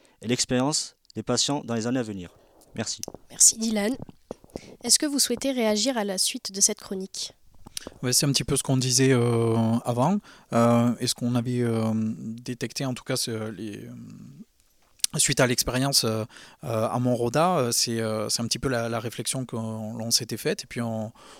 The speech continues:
Speaker 3: on avait regardé un petit peu, euh, ce qui se faisait, on était tombé justement sur ce genre d'informations,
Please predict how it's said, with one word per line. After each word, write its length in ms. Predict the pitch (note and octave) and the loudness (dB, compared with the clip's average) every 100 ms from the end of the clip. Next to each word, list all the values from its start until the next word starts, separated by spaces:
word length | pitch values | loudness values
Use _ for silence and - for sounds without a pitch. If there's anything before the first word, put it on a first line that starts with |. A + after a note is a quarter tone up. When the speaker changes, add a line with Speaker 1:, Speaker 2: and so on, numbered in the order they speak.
| - | -10
Speaker 3:
on 40 | A2+ | -4
avait 100 | A2+ | -2
regardé 400 | A#2 A#2+ A#2+ B2+ | 0 0 2 2
un 140 | B2 | 2
petit 160 | A#2+ A#2 | 0 -2
peu, 100 | C#3 | 0
euh, 360 | C#3 B2 A2+ A2 | 2 2 2 0
ce 80 | - | 0
qui 100 | A#2 | -2
se 100 | - | -2
faisait, 360 | A#2 A#2+ D#3+ | 0 0 2
on 220 | D#3 A2 | 2 0
était 200 | A2 - | 0 -4
tombé 260 | B2 B2 B2 | -10 -4 -2
justement 320 | A#2+ - A#2+ | -2 -2 0
sur 240 | B2 A#2 G2+ | 0 0 -4
ce 120 | A#2 | -2
genre 180 | A2 A2+ | -2 -2
d'informations, 600 | A2+ - A2 A2+ D3+ | -4 -4 -4 -2 -2